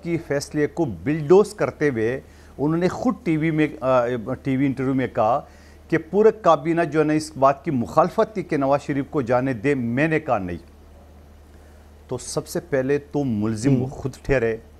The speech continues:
Speaker 1: तो सबसे पहले तो ये नवाज शरीफ साहब को या शहबाज शरीफ साहब के एफिडेविट के ख़िलाफ़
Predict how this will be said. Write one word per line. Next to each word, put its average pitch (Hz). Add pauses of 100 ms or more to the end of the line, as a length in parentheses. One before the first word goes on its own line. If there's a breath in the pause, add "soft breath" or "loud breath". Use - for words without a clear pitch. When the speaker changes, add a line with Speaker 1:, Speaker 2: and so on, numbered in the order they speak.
(680 soft breath)
Speaker 1:
तो 165
सबसे 220
पहले 160
तो 170
ये 175
नवाज 135
शरीफ 160
साहब 147
को 160
या 131
शहबाज 135
शरीफ 147
साहब -
के 147 (340 loud breath)
एफिडेविट 135
के 156
ख़िलाफ़ 117